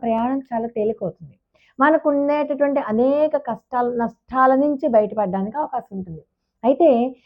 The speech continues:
ఈ అమ్మ వైపుకి ప్రయాణం మనం ఎలా చేయాలి అనేది మనం ముఖ్యంగా మనం తెలుసుకుందాం. దానికి ఏం చేయాలంటే ప్రతిరోజు కూడా సాయం సంధ్యా సమయంలో మనం అమ్మవారి యొక్క ఫోటో,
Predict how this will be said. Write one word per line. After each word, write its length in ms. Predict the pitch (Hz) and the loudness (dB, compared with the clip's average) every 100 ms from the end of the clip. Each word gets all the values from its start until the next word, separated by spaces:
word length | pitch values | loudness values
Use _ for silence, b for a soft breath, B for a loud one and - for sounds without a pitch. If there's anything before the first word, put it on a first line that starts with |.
| b 339 | b 4
ఈ 20 | 392 392 247 | 4 4 2
అమ్మ 120 | 254 | 6
వైపుకి 300 | 294 311 320 320 | 8 8 6 2
ప్రయాణం 300 | 262 254 269 | 2 0 -2
మనం 120 | 269 262 | -2 -2
ఎలా 160 | 214 220 233 | 0 -2 0
చేయాలి 400 | 233 220 214 226 - _ _ _ _ - | 0 2 0 -2 -8 _ _ _ _ -4
అనేది 300 | 262 311 277 | 2 4 4
మనం 220 | 233 220 294 | 0 -2 -4
ముఖ్యంగా 380 | 247 - 220 208 | -8 -8 -6 -4
మనం 160 | 226 269 320 | -6 -6 -4
తెలుసుకుందాం. 480 | 254 - 170 160 - _ _ _ - | -4 -6 -12 -12 -16 _ _ _ 2
దానికి 300 | 262 330 349 330 | 6 8 8 4
ఏం 80 | 311 | 4
చేయాలంటే 400 | 302 277 262 262 | 4 4 4 2
ప్రతిరోజు 640 | 277 247 226 285 285 269 254 | 0 -2 -2 0 2 2 0
కూడా 160 | 247 262 262 | -2 -6 -6
సాయం 340 | 180 185 247 320 339 | -4 -2 0 -2 -4
సంధ్యా 300 | 240 208 214 | -6 -6 -8
సమయంలో 540 | 214 196 190 190 196 170 151 233 - _ _ _ | -8 -6 -4 -2 -2 -2 -2 -6 -8 _ _ _
మనం 260 | 226 240 302 392 _ - | 0 2 0 -4 _ -4
అమ్మవారి 440 | 202 233 277 277 277 | 0 2 4 2 0
యొక్క 180 | 277 - 170 _ - _ | -4 -6 -14 _ -20 _
ఫోటో, 280 | 208 202 247 | -2 2 2